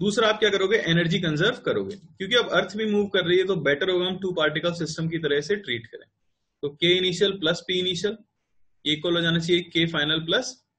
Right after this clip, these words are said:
P final। Initially kinetic energy zero है सिस्टम की,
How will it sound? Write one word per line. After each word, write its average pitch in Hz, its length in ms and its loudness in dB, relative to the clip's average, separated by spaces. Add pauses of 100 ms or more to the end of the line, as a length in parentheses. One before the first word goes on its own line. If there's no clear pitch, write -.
(140)
P 117 100 -6
final। 104 360 -14 (720)
Initially 190 400 4
kinetic 170 340 2
energy 165 320 2
zero 160 220 0
है 180 60 2
सिस्टम 160 400 -8
की, 160 140 -14